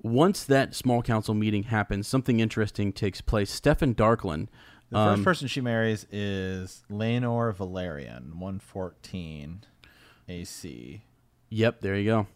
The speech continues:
Speaker 1: Mm-hmm.
Speaker 2: Mm-hmm.
Speaker 1: Yeah.
Speaker 2: Yeah.
Speaker 1: an interesting, uh, tidbit about him. He was one of the, uh, the, he was one of the, um, he was very young when, when the granddaughter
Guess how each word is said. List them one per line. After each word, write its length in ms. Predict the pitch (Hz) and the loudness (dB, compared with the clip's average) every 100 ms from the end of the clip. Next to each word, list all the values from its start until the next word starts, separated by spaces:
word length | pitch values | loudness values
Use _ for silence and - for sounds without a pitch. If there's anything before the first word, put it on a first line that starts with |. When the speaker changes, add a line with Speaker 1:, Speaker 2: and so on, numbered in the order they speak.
| - | -14
Speaker 1:
Mm-hmm. 180 | 101 110 | -6 -4
Speaker 2:
Mm-hmm. 400 | 123 - 98 92 95 - - - | -4 -6 -10 -10 -10 -14 -20 -20
Speaker 1:
Yeah. 80 | 92 | -2
Speaker 2:
Yeah. 260 | 113 113 107 | 6 6 6
Speaker 1:
an 120 | - | 4
interesting, 680 | 113 131 151 139 - 117 107 | 2 2 4 2 4 2 2
uh, 280 | - 104 101 | 2 4 2
tidbit 320 | 101 131 113 | 2 0 2
about 260 | 107 104 101 | 2 2 0
him. 220 | - 139 | 4 4
He 120 | 113 | 6
was 180 | 135 117 | 6 6
one 140 | 107 110 | 4 2
of 60 | |
the, 160 | 101 104 | 2 2
uh, 140 | 98 - | 0 -2
the, 180 | 90 92 | -6 -4
he 120 | 113 | -2
was 200 | 107 98 | -2 -2
one 200 | 107 139 | 2 4
of 160 | 113 104 | 2 2
the, 260 | 101 98 - - - _ _ _ - | 2 2 -2 -14 -20 _ _ _ -4
um, 520 | 101 101 98 95 95 98 - _ - | 0 4 4 2 0 -6 -14 _ -6
he 80 | - | 4
was 160 | 147 107 | 6 6
very 340 | 98 123 143 | 2 4 6
young 500 | 123 113 113 101 90 | 4 4 4 2 -2
when, 340 | - 110 120 - | -4 -2 0 0
when 240 | 110 107 | 0 0
the 80 | 104 | -2
granddaughter 840 | 104 120 131 117 107 104 101 104 | 0 0 2 4 4 4 2 0